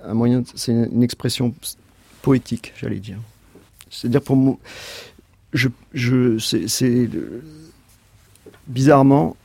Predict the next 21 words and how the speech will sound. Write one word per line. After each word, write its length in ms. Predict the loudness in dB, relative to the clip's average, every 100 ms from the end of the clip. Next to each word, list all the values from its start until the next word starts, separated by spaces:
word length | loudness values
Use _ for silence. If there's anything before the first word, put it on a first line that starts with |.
| -2
au-delà 340 | 0 4 4 6
de 80 |
l'anecdote 600 | 6 6 4 2 0 -2 -2
ou, 260 | 0 0 0
ou 80 | 0
de 120 | 2
la, 440 | 2 2 0 -4 -10 -20 -12
je, 260 | -4 0 0
je 120 | -2
pense 280 | 0 0 2
que 240 | 2 2 -2 -10
cette 240 | 0 0
pratique 580 | 0 -2 -2 -6 -8 -20 -20 -4
m'amène 680 | 4 6 8 6 4 0 -4 -8 _ _ _ _ _ _ _ _
à 260 | 2 4 4
approcher 600 | 0 2 2 4 4 4
de 200 | 2 -4 -4
plus 320 | -2 0 0 -4 _
près, 440 | -6 4 4 4 0 _ _ _
bizarrement, 840 | -6 2 6 6 6 4 4 4
euh, 140 | 2